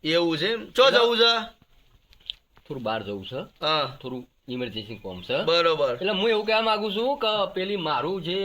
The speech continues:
Speaker 2: મજૂરો આવું ને,
Speaker 1: હમ.
Speaker 2: તો આ આપણા જે મોનો તો બધેલા છે,
Speaker 1: ઓવે.
Speaker 2: એ પેલું મારું વેણાઈ નાખજો.
Speaker 1: હા, તે
Speaker 2: એટલે
Speaker 1: કશો
Speaker 2: મારો
Speaker 1: વાંધો
Speaker 2: બધી
Speaker 1: નહીં.
Speaker 2: ગાડી આવે છે એટલે ભરાઈ જાય ને.
Speaker 1: હા, તે કશો વાંધો નહીં.
Speaker 2: હું
Speaker 1: આ
Speaker 2: કીધું?
Speaker 1: મારે પછી આવવાનું છે ને ગાડી, એનું એવું કરવું પડે, બેનું અંગાત ચાત તો.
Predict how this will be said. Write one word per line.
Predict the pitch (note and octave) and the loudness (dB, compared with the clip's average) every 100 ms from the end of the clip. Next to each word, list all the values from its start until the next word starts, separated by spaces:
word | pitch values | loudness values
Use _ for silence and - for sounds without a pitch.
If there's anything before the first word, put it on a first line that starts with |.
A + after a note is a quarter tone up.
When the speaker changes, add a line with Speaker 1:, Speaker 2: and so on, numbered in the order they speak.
| F#3+ F3+ E3+ | -2 -4 -6
Speaker 2:
મજૂરો | C#3 C3+ C3+ F#3 | -6 -4 -4 0
આવું | F#3 F#3 G#3+ | 2 2 0
ને, | C#3+ | -2
Speaker 1:
હમ. | C#3+ E3 F#3+ F3+ D3+ | -6 -6 -2 -2 -2
Speaker 2:
તો | |
આ | D#3+ D#3+ D#3 - _ - | -2 -2 -6 -14 _ -8
આપણા | C3+ D3+ | -2 -2
જે | D3 | 0
મોનો | C3+ A#2+ C3+ | -2 -2 -2
તો | C3+ | -2
બધેલા | B2 G2 G#2 G#2+ | -4 -2 -4 -4
છે, | A2 A2+ - | -8 -8 0
Speaker 1:
ઓવે. | F3 F3 D3 F#3+ | 4 4 4 2
Speaker 2:
એ | |
પેલું | A3 G3 A3 A3 | 4 4 4 4
મારું | F3+ F3+ A#3+ B3+ - - _ C3+ | 4 4 0 -4 -12 -20 _ 0
વેણાઈ | F3+ A3 | 2 4
નાખજો. | G#3+ E3 B2+ G2+ F#2 - _ - | 4 2 -2 -6 -8 -20 _ 2
Speaker 1:
હા, | E3+ | 4
તે | A#3 | 4
Speaker 2:
એટલે | A#3+ | 6
Speaker 1:
કશો | A#3+ | 6
Speaker 2:
મારો | G#3+ B3 | 8 8
Speaker 1:
વાંધો | F#3+ | 6
Speaker 2:
બધી | - | 4
Speaker 1:
નહીં. | D#3+ E3+ | 4 6
Speaker 2:
ગાડી | E3 A#3 | 6 6
આવે | B3 C4 | 6 6
છે | B3 | 4
એટલે | A#3+ | 4
ભરાઈ | E3 D#3+ | 4 4
જાય | A#3 C#4 | 6 6
ને. | C4+ C3 - | 6 0 2
Speaker 1:
હા, | F3 | 2
તે | - | 2
કશો | C4+ B3 C4 D#4 | 2 2 6 6
વાંધો | D#4 C4 | 6 6
નહીં. | A#3+ A3 G3+ E3+ C#3+ - - - | 6 4 4 0 -2 -10 -10 -4
Speaker 2:
હું | A3+ | 2
Speaker 1:
આ | A#3+ | 6
Speaker 2:
કીધું? | |
Speaker 1:
મારે | B3 A3+ A#3 | 6 8 6
પછી | C4 C4 | 6 6
આવવાનું | B3+ B3 B3+ B3 | 6 8 6 6
છે | B3+ | 2
ને | A#3 | 4
ગાડી, | A3+ A#3 | 2 4
એનું | A#3+ A3 | 0 2
એવું | C4+ C4 | 2 4
કરવું | G#3+ G#3 G3 | 2 2 2
પડે, | G3+ G#3 | 0 4
બેનું | A3 A#3 | 4 4
અંગાત | A#3+ F3 A3+ - | 2 4 2 4
ચાત | B3+ G3 - | 4 4 2
તો. | E3 D3 | -2 -2